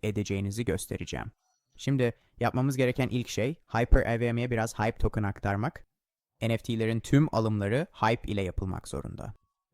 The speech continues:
Bunu yapmak için Hyperliquid'e geri döneceğiz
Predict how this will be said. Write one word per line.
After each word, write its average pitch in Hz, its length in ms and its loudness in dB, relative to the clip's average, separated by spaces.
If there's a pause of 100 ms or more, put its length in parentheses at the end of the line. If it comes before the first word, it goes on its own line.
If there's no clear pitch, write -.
Bunu 107 140 2
yapmak 120 340 2
için 123 200 -2
Hyperliquid'e 107 760 2
geri 101 260 -4
döneceğiz 98 580 -2